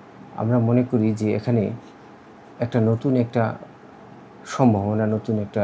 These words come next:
রাষ্ট্রের জন্ম, নতুন একটি জুলাই, নতুন এই জুলাই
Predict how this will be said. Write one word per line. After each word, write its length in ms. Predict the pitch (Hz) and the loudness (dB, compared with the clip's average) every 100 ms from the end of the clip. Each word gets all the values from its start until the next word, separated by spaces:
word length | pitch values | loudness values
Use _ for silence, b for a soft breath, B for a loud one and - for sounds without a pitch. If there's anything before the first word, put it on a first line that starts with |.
| 101 | 0
রাষ্ট্রের 420 | 107 - - 98 | -2 -4 -4 -4
জন্ম, 280 | 98 90 87 90 - - - - - | -2 -4 -6 -12 -20 -20 -20 -14 -4
নতুন 320 | 110 107 120 117 120 - | -2 0 2 2 0 -6
একটি 180 | - 110 | -4 -2
জুলাই, 420 | 110 104 104 123 143 | 0 2 2 0 -4
নতুন 420 | 110 104 113 113 117 B B B B - - | -6 -4 -2 -2 -2 B B B B -8 -2
এই 120 | 107 101 | 0 2
জুলাই 300 | 113 117 | 2 4